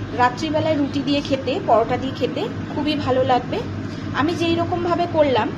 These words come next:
সেই রকমভাবে একবার করে দেখবেন, খুব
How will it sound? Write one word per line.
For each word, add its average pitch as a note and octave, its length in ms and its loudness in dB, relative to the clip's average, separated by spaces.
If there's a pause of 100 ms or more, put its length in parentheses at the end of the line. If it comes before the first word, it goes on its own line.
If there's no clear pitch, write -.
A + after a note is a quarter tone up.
(300)
সেই D4 200 2
রকমভাবে D#4+ 540 0
একবার C4 240 0 (640)
করে C#4+ 260 6
দেখবেন, C4+ 320 0 (1500)
খুব F4 140 -2